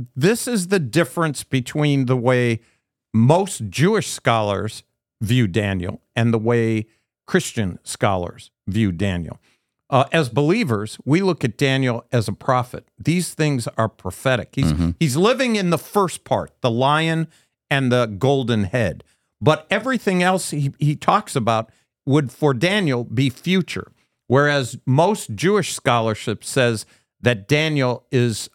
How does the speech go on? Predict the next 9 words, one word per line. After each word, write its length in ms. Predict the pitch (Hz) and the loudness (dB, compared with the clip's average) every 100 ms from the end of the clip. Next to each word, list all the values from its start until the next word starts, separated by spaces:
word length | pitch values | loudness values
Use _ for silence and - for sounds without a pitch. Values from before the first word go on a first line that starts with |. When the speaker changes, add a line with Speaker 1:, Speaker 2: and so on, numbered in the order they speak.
| _ - | _ -2
Speaker 1:
written 400 | 117 131 - 110 | 0 0 0 0
much 420 | 110 135 165 - | 2 2 2 -2
later 460 | 117 117 110 113 104 _ _ - | 0 2 2 -2 -4 _ _ -4
and 180 | 123 120 | -4 0
everything 520 | 165 156 156 - 156 135 | -2 0 -2 -2 -2 0
he's 340 | 135 127 98 | 0 0 -2
writing 560 | 107 131 143 113 98 92 _ _ | 2 2 2 0 -4 -8 _ _
is 260 | - 113 - _ | 0 0 -2 _
history. 640 | - 147 - 98 82 | -4 -2 -4 -6 -6